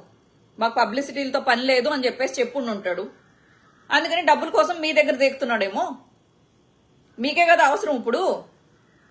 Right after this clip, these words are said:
మీరు, మీరు చెప్పే అబద్ధాలు ఏమన్నా జనాల్లోకి తీసుకెళ్తాడేమో. ఎందుకంటే మీరు డ్వాక్రా మహిళల్ని మోసం చేశారు, రైతుల్ని మోసం చేశారు, బంగారం విడిపిస్తానన్నారు,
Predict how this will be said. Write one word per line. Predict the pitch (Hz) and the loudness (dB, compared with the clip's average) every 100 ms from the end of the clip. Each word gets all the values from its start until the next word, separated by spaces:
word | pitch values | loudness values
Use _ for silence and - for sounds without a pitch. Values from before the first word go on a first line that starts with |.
| _ _ - | _ _ -8
మీరు, | 233 294 285 | -2 -2 0
మీరు | 262 294 | 0 0
చెప్పే | 277 277 320 | 0 2 4
అబద్ధాలు | 262 285 320 330 | 4 4 2 2
ఏమన్నా | 311 311 320 | 2 0 0
జనాల్లోకి | 277 269 302 311 311 | 2 4 4 2 0
తీసుకెళ్తాడేమో. | 285 277 285 262 254 240 226 220 220 - _ - | -6 -4 -4 0 0 0 -2 -4 -6 -16 _ -6
ఎందుకంటే | 240 277 302 302 370 311 - - | -4 -2 -2 0 0 -2 -10 -8
మీరు | 247 247 | -4 -2
డ్వాక్రా | 202 240 262 330 | 0 0 2 0
మహిళల్ని | 294 269 302 302 311 294 269 | 2 2 2 0 0 0 -2
మోసం | 240 254 254 269 | 0 -2 -2 -4
చేశారు, | 247 247 226 | -2 -2 -2
రైతుల్ని | 220 220 247 330 320 | 0 0 0 -2 -4
మోసం | 294 277 277 262 | -2 -2 -2 -4
చేశారు, | 247 254 220 | -2 -2 -2
బంగారం | 208 214 220 285 320 | 0 0 0 0 0
విడిపిస్తానన్నారు, | 320 277 285 285 269 254 226 208 202 | -2 -6 -6 -4 -4 -2 -2 -2 -2